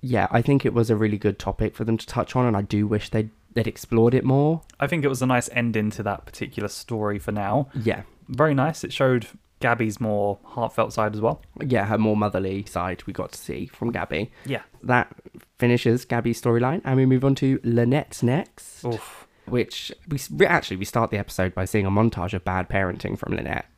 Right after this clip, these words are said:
Speaker 1: So,
Speaker 2: Oh, yeah.
Speaker 1: <laughs> I don't really see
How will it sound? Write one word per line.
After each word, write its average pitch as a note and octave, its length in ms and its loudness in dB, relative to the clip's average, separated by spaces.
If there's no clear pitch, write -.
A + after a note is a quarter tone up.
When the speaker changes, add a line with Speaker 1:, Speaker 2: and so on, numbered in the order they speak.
Speaker 1:
So, - 180 0
Speaker 2:
Oh, - 40 4
yeah. A2+ 380 4
Speaker 1:
<laughs> - 340 -2
I F3 160 8
don't G#3 140 8
really C3 160 4
see A2+ 440 -2